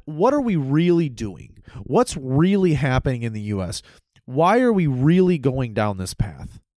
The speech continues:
It's just interesting to me. And I would love to know. Uh, I haven't had anybody who, who's, who's made sense of it. I haven't had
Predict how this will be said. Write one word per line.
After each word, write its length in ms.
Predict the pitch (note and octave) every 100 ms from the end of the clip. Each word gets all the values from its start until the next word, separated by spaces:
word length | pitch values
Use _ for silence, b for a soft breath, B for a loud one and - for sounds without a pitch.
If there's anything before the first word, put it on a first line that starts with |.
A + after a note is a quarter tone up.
| _
It's 140 | - F3+
just 220 | B3 -
interesting 500 | B3 A3+ D3+ - F#2+
to 120 | -
me. 180 | D#2 C#2 _ _ _ _ _ _ _ _ -
And 100 | D#3
I 60 | F3
would 120 | F3
love 200 | F3+ E3
to 80 | D3+
know. 220 | A2+ E2+ B B B
Uh, 320 | - C3 B2+ -
I 140 | - C3+
haven't 220 | F3 F3+
had 180 | E3+ D#3+
anybody 480 | E3 F#3 E3 D#3+ D#3
who, 240 | D3+ C3+
who's, 400 | C#3+ C#3 B2 G#2+ -
who's 240 | A#2+ A2+
made 240 | A#2+ C3 -
sense 300 | C3 C3+ E3+
of 100 | E3+
it. 160 | G#3+ _ _ _ _ _
I 60 | -
haven't 240 | D3+ C#3+
had 240 | C#3 C3+